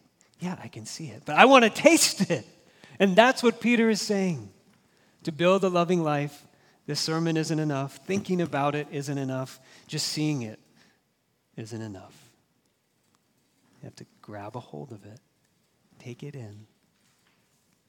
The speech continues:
and taste it. Taste it for yourself. Constantly rehearse, drink in the story, taste the story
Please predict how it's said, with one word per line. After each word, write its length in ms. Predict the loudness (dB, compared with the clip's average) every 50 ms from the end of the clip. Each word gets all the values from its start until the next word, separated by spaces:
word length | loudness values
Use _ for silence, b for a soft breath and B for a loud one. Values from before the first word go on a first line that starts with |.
| _ _ _ _
and 220 | -16 -16 -16 -16 -18
taste 480 | -20 -20 -20 -18 -18 -18 -20 -20 -20 -20
it. 280 | -20 -20 _ -20 -20 -20 _ _ _ _ _ _ _ _ _ b b b b b b b b b b b _ _ _ _ _ _ _ _ _ _ _ _ _ _
Taste 460 | -20 -18 -16 -14 -14 -14 -14 -16 -18
it 300 | -20 -20 -20 _ _ _ _ _ _ b b b b b b b b b b
for 160 | _ -14 -12
yourself. 800 | -12 -10 -10 -10 -10 -8 -10 -12 -14 -14 -18 -20 -20 -20 -20 _ _ _ _
Constantly 640 | _ -8 -6 -6 -6 -6 -8 -10 -10 -10 -8 -10 -10
rehearse, 540 | -8 -10 -12 -10 -10 -10 -10 -10 -12 -14 B B B B B -18
drink 400 | -10 -4 -2 -2 -2 -2 -4 -6
in 180 | -4 -4 -2 -4
the 100 | -4 -6
story, 680 | -6 -8 -8 -8 -6 -6 -4 -4 -4 -4 -6 -8 -10 -12
taste 400 | -8 -2 0 0 0 0 -2 -4
the 80 | -4
story 560 | -6 -4 -4 -4 -2 -2 -2 -2 -2 -4 -6